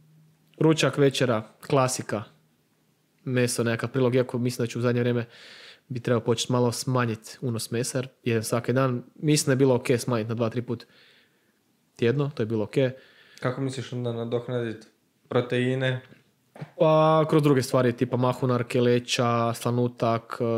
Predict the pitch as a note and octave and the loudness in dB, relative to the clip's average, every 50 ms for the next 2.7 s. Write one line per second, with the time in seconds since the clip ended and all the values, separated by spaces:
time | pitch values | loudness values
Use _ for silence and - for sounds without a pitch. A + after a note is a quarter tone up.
0 | A2+ A2 A2 - - B2 B2 D3 G3+ A3 F3 D#3+ - - - - E3 D3+ D3+ D3+ | 0 -2 -2 -2 -2 -2 -2 -2 0 0 0 0 0 -2 0 2 2 2 2 0
1 | - B2+ - - C3+ C3 - C3 A#2+ - - C3 B2 A#2+ A#2 A#2+ A#2 A#2 A#2+ A2+ | -2 -4 -2 -2 -4 -2 -2 -4 -6 -4 -2 0 0 0 0 -2 -2 -2 -2 -2
2 | G#2+ G#2+ G2+ - - A2 - - A2 - - - _ | -2 -4 -6 -8 -8 -8 -8 -10 -12 -14 -16 -20 _